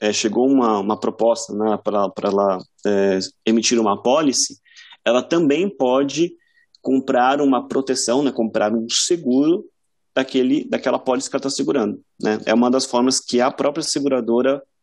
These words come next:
gere os seus riscos, né? E a gente chama esse contrato de, de aspas, seguro, uma apólice de seguro para cobrir outra pro-,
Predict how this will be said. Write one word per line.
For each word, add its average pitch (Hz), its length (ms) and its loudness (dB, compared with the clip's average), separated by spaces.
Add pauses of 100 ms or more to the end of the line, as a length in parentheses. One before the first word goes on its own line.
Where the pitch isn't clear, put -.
(100)
gere 123 580 0
os - 140 -6
seus 139 260 -2
riscos, - 540 -4
né? 107 220 -2 (420)
E 110 60 0
a 110 40 4
gente 127 280 0
chama 151 320 2
esse 143 180 0
contrato 120 560 -2
de, 101 80 -10 (260)
de 113 120 0
aspas, 101 640 -2
seguro, 113 580 2
uma 110 140 2
apólice 131 400 0
de 120 100 -2
seguro 107 480 0
para 110 160 0
cobrir 113 380 -2
outra 113 260 0
pro-, 98 320 -2